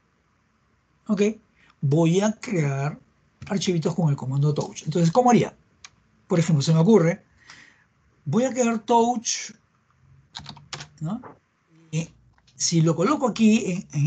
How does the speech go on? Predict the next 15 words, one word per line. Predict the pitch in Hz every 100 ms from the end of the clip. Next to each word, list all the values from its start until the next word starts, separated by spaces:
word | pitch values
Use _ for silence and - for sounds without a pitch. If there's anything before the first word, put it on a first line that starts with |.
| -
en | 147
sin | - 226 254 233
ruta, | 247 220 156 180 247 _ _ -
voy | 160 196
a |
crearlo | 196 170 175 175 208 247 -
dentro | 160 151 151 147
de | 139
sysadmin. | 156 160 170 214 202 110 -
Por | 127
ejemplo, | 135 - 156 110 117
vamos | 143 151
a | 139
hacer | 156 147
acá | 131